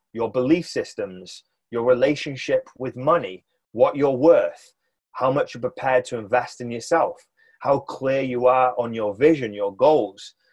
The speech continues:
what impact you wanna create. Like, all these things are, are, are mindset based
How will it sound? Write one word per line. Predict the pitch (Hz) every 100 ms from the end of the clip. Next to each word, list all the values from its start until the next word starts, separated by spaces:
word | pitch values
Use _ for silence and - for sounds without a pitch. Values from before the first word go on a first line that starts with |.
| _
what | 120 135 -
impact | 160 170 - 110 -
you | 110
wanna | 104 101 95
create. | - 98 87 - _ _ _ _ -
Like, | 110 110 - _ -
all | 151 160
these | 160 131
things | 127 143 160 147 - _
are, | 120 113 101
are, | 110 107 117
are |
mindset | 104 110 127 135 - 135 -
based | 143 165 -